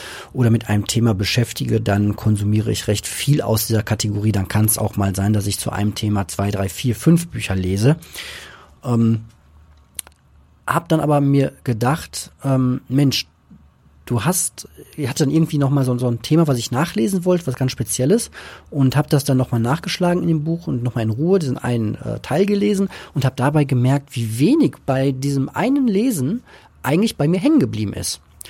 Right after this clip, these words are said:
Und dann dachte ich mir, das ist ja eigentlich total verschwendetes Geld, wenn du ein Buch einmal liest,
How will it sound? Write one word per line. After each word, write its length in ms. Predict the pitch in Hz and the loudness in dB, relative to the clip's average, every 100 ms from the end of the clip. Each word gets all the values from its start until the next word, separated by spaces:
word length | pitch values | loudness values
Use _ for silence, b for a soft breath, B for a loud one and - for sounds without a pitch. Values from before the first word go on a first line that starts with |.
| B B | B B
Und 300 | 127 123 113 | 2 2 2
dann 120 | 110 | 0
dachte 200 | 113 113 | 0 -2
ich 60 | 135 | 0
mir, 80 | |
das 120 | 127 - | 0 0
ist 80 | |
ja 100 | - | -4
eigentlich 280 | - 113 123 | -4 -4 -4
total 360 | - - 107 131 | -4 -2 0 -2
verschwendetes 1080 | - 143 127 - 113 117 113 123 - - - | -2 -4 -4 -4 -2 2 2 2 0 -4 -2
Geld, 360 | 107 131 165 | 2 2 4
wenn 120 | 127 | 2
du 80 | 123 | 2
ein 120 | 107 | 0
Buch 280 | 104 120 127 - | -2 -4 -4 -4
einmal 320 | 113 120 107 | 0 2 0
liest, 440 | 104 151 - - | 0 0 0 -4